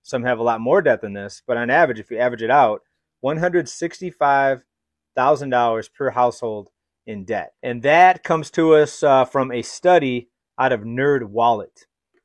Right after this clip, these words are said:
And this article goes on to say that people are now spending, uh, or using credit cards to spend for necessities now more than ever before.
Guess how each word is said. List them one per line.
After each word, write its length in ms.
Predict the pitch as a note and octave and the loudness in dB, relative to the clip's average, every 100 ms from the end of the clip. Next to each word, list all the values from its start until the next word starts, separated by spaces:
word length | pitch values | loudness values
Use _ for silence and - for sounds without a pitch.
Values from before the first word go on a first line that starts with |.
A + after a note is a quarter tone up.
| _ _ _ | _ _ _
And 360 | C3+ D3 C#3+ C#3+ - | -6 -6 -6 -10 -12
this 360 | A#2 F3 E3+ | -2 0 4
article 360 | E3 A#3 A3+ C#3+ | 4 4 2 2
goes 260 | C#3+ C3+ | 2 0
on 140 | C3+ B2 | 0 -2
to 100 | A#2+ | -6
say 400 | - F#3+ G#3 C#3 | -6 0 4 2
that 200 | B2 - | 0 -4
people 280 | F3 F3+ D#3 | -6 -2 0
are 100 | C#3 | 0
now 240 | C3 B2+ | 0 -2
spending, 760 | A#2+ - - D3+ E3 C3+ A#2+ A2+ _ _ _ | -4 -8 -4 -4 -2 -4 -6 -10 _ _ _
uh, 120 | A#2 | -4
or 140 | A#2 B2 | -2 -2
using 320 | C3+ D#3+ C3+ | -2 -2 -2
credit 240 | D3 C3+ | 0 0
cards 240 | C3 B2 - | 2 0 0
to 100 | - | -10
spend 400 | - - C#3 C3+ | -10 -4 -4 -4
for 200 | C#3 C3 | -4 -4
necessities 720 | A#2 - D#3 F#3+ D#3 C3 G#2+ | -4 0 0 0 -4 -8 -4
now 200 | A#2+ A#2+ | -2 -2
more 240 | A#2 A#2+ | 0 0
than 160 | A2+ A2 A#2 | 0 -4 -2
ever 420 | C#3 B2 A#2 G#2 _ _ _ | -2 0 -4 -8 _ _ _
before. 600 | A2+ G#2 C3+ D3 A2 - | -18 -10 -2 0 0 -4